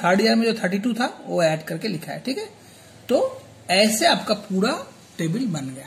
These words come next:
Now you have to take decision। आपका decision क्या था कि कौन सा year में, कितने साल का बाद मेरा वह invested एक लाख रुपया जो था, वो वापस आएगा।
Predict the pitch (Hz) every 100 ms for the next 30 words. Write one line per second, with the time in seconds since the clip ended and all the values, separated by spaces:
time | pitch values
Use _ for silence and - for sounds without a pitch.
0 | - - - - - - - - 165 175
1 | 254 370 403 240 208 185 180 180 160 196
2 | 156 139 170 - 285 - - - - 151
3 | - 170 156 156 226 233 247 262 - -
4 | - - - - 208 - 254 320 359 359
5 | 349 233 190 151 139 135 - - - 254
6 | 254 330 349 370 - 226 190 170 156 143
7 | 131 131 - 170 170 185 214 214 202 180
8 | 160 165 233 - 220 165 151 180 226 220
9 | 208 185 170 170 226 185 180 143 123 127
10 | - - - -